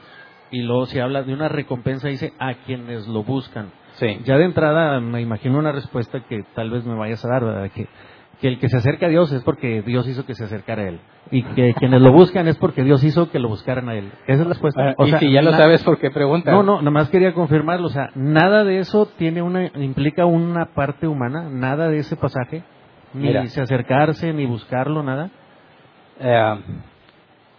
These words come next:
Speaker 2: tiene que partir de la perspectiva de la que estás hablando. Jesús dijo, "Nadie puede venir a mí si no lo trajera el Padre", ¿verdad? Es un hecho. Pero no lo convirtió en zombie para venir a Jesús, ¿verdad? Sino que le dio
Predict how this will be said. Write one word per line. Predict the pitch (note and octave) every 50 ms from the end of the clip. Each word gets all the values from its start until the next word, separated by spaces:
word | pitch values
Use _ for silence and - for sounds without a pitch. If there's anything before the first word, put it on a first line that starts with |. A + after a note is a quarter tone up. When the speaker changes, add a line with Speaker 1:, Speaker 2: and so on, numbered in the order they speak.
| _ _ _ _ _
Speaker 2:
tiene | D#3 D3+ D#3+ F3
que | E3+ F3+
partir | - - C#3+ C#3 C#3 - D#3 D3+ E3
de | E3 E3
la | D3+ C#3+ C#3 -
perspectiva | - C3+ B2 - - D3 C3 - - D3+ D#3 F3 E3
de | D#3
la | C3 B2+
que | C3 B2+
estás | - - C3 -
hablando. | C#3 A#2+ A#2 A2 G#2+ G2 G#2+ G#2+
Jesús | - C3 A#2+ - E3 D#3+ D#3+
dijo, | E3+ D#3+ - E3
"Nadie | D3+ D3+ D#3+ F3 F3 F3
puede | E3+ F3+ F3 E3+
venir | E3 D#3+ D#3+ E3 D#3+
a | D#3
mí | D#3 D#3+ F3+ G#3+ C4 C4 - - - - - _ _ _ _ _
si | _ C#3+
no | B2+ C3+
lo | C#3 C#3
trajera | - C3 B2 - C#3 B2+
el | B2 A#2+
Padre", | - - G#2+ G2 F#2+ F#2 - - _ _ -
¿verdad? | G#2+ A2 B2 D3 F#3 G3 - _ _ _ _ _ -
Es | A#2+ - -
un | C3 C3
hecho. | C3+ B2+ - - - - - _ _ _ - - _ _ _ _ -
Pero | C3 C3 C3 C3
no | C3 D3
lo | D#3+ E3+ E3
convirtió | - E3 C#3+ C#3+ C#3 A#2+ - D3 D3
en | C#3+ D3
zombie | C#3+ - - E3 E3 F3 D#3+ D3 D#3 F#3 F#3+ D#3+ - - _ _ _ _ _ _ _ _ _ _ _ _ -
para | B2+ B2 A#2 A2+
venir | G#2+ G#2+ A2+ B2 B2+
a | B2
Jesús, | C3 A#2 - D#3+ D#3 D#3 - - - - - _ _ _ _ _ _ _ _ _ _ _ _ _
¿verdad? | A2 G#2+ A2 C3 E3+ G3 - _ _ _ _ _ _ _ _
Sino | - - C#3+ C#3 C3+ B2
que | - C#3+
le | B2+ B2+ B2
dio | A#2+ B2+ C3 C3 C#3+ D#3 E3+ F3+